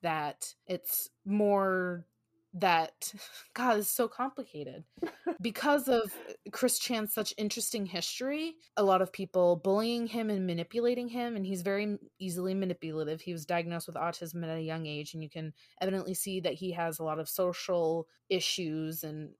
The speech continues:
Speaker 1: issues discerning from fantasy and reality. So a lot of
Speaker 2: Yeah.
Speaker 1: people think that some trolls convinced him that, that she was trans when not really.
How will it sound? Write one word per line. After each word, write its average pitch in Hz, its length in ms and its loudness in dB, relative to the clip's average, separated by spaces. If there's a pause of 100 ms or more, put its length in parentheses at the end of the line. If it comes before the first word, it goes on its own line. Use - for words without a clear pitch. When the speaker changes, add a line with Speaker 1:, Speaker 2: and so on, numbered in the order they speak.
Speaker 1:
issues 180 560 0
discerning 170 480 -4
from 170 180 -6
fantasy 160 420 -6
and 160 120 -6
reality. 139 540 -8
So 151 360 -2
a 170 80 -2
lot 170 240 2
of 160 100 -2 (140)
Speaker 2:
Yeah. 180 80 -2
Speaker 1:
people 160 520 0 (360)
think 180 200 -2
that 156 180 0
some 185 220 -2
trolls 180 500 4
convinced 180 500 -2
him 151 120 -8
that, 151 180 -10
that 170 220 -4
she - 160 -6
was 151 200 -6
trans 269 600 -2
when 180 240 -2
not 156 200 0
really. 156 440 -10